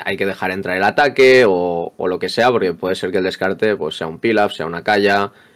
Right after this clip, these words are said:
y vuelva a robar una carta que en su turno no hace nada. Ahora iremos viendo todo esto. Pero sí, es una habilidad que hay que tener en cuenta. Como dice Versus, muchas veces, si nos acabamos quedando con poca mano,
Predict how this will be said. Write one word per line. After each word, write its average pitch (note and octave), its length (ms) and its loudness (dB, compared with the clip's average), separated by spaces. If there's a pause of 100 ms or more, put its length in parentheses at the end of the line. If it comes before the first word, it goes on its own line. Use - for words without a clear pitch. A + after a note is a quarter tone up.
y G#2 60 -2
vuelva G2+ 200 6
a G#2 40 4
robar G#2 280 4
una G#2 180 0
carta G#2 260 0
que G2+ 60 0
en G2+ 80 -2
su F#2+ 120 -6
turno G2+ 440 -2
no G2 160 -4
hace F#2+ 180 -6
nada. E2+ 300 -6 (320)
Ahora G2+ 220 2
iremos G2 260 0
viendo F#2 240 -2
todo F#2 240 0
esto. F2+ 260 -6
Pero G#2 140 -2
sí, B2 120 2
es A#2 100 2
una B2 100 2
habilidad A2+ 200 4
que A2 80 4
hay A2 40 4
que G#2+ 80 2
tener A2 200 2
en A#2 80 0
cuenta. C#3+ 280 4
Como G#2+ 160 0
dice G#2+ 180 2
Versus, A#2+ 340 0
muchas A2+ 360 -2
veces, A2+ 460 2 (340)
si A2 220 -4
nos G#2+ 160 -2 (100)
acabamos A2 360 2
quedando A2+ 280 0
con G#2 140 0
poca A2 260 4
mano, G#2+ 440 0